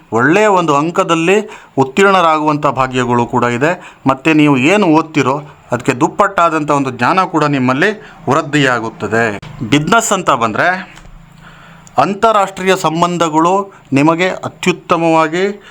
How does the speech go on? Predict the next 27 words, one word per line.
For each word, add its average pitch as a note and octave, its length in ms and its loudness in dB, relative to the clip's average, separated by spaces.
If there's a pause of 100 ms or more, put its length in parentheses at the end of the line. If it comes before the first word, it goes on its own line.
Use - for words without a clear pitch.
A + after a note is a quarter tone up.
(160)
ಬೆಳವಣಿಗೆಯಾಗುವಂಥದ್ದು. C#3+ 1300 0 (460)
ಯಾರೆಲ್ಲ E3 460 2
ಬಂದ್ಬಿಟ್ಟು D3 840 -4 (1080)
ಫಾರಿನ್ E3 420 0
ಕಂಪ್ನಿಗಳ D3 460 -2
ಜೊತೆಗೆ B2 720 -4 (160)
ಅಥವಾ D3 200 -2
ಕೆಲವೊಂದಿಷ್ಟು D#3 580 0
ಐ C3+ 100 -2
ಟಿ D#3 160 0
ಕಂಪ್ನಿಗಳ C#3 520 0
ಜೊತೆ A2 260 -2
ಫಾರಿನಲ್ಲಿರುವಂಥದ್ದು B2 920 -2
ಯಾವುದೇ D#3 400 2
ರೀತಿಯಾದಂಥ F#3 540 0
ಒಂದು D#3 180 0
ಬಿಸಿನೆಸ್ C3+ 360 -2
ಇರಲಿ, A#2 380 -2 (600)
ನಮ್ಮ C#3 240 2
ಭಾರತದಿಂದ F3 680 0
ಬೇರೆ F#3 300 2
ಬೇರೆ E3+ 260 0
ದೇಶಗಳ D#3 440 0
ಜೊತೆಗೆ C3+ 320 -2
ಒಂದು E3 180 0
ಸಂಪರ್ಕ C#3 400 -2
ಇಟ್ಕೊಂಡಿದ್ದವರಿಗೆ, A2+ 880 -2